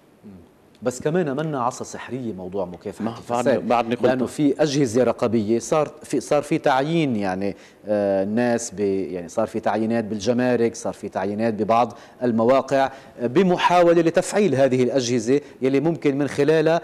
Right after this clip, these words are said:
Speaker 1: يتم وقف الفساد على مراحل.
Speaker 2: ممكن.
Speaker 1: ه-، هذا، هذا التوجه يلي عم،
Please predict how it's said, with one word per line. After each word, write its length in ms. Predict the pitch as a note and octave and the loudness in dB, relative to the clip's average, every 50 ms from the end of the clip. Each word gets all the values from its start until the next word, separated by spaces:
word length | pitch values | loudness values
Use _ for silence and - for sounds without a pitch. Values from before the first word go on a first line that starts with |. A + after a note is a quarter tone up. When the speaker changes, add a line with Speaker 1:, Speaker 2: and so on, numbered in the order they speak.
| - - - | -4 -10 -4
Speaker 1:
يتم 440 | - B2+ B2 - D#3 D#3 D#3+ D#3+ E3 - - | -2 -2 0 2 0 0 0 -2 -4 -4 0
وقف 460 | A2+ C#3+ - - - - - - - _ - - | 0 0 0 0 -8 -12 -12 -14 -16 _ -8 -4
الفساد 680 | B2 A#2+ - - G#2+ - - C3 B2+ B2+ B2+ B2 B2+ - - - | -4 -4 -2 -4 -6 -2 0 2 2 2 0 0 -4 -10 -8 -4
على 280 | G2 G2+ A#2 A2+ A2 | -2 0 0 0 0
مراحل. 380 | G#2+ G#2 G#2+ G#2 F2+ - - F2 - - _ - _ _ - - | 0 2 0 0 0 -2 -10 -14 -16 -20 _ -20 _ _ -12 -4
Speaker 2:
ممكن. 380 | - D#3 D3+ B2+ - - - | 0 0 0 0 0 0 2
Speaker 1:
ه-، 40 | D#3 | 4
هذا، 420 | F#3 F3+ - A2+ D#3+ G3 E3+ D#3+ A#2+ | 4 4 4 4 2 4 4 4 4
هذا 240 | B2 D#3 F3 D#3 | 4 4 4 2
التوجه 480 | D3+ - - D3 D3 D3+ B2 B2+ C3+ B2 | 2 2 4 4 4 4 2 2 2 2
يلي 200 | B2 A2+ A2 G#2+ | 2 2 2 2
عم، 260 | G#2 G2 G#2 G#2 G2 | 0 0 -2 -6 -8